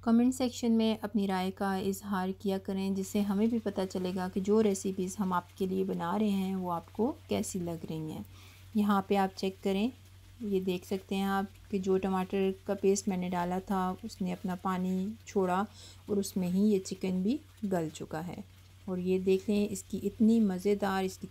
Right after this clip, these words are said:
थिक और दानेदार ग्रेवी तैयार हुई है।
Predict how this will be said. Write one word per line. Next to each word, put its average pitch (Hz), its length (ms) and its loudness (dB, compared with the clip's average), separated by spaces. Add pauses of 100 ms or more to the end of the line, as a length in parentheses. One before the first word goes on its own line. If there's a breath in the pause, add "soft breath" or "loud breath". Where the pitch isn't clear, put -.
थिक 233 320 -4
और 185 160 -2
दानेदार 208 500 2
ग्रेवी 175 340 -2
तैयार 175 480 -4
हुई 175 160 -2
है। 190 240 -2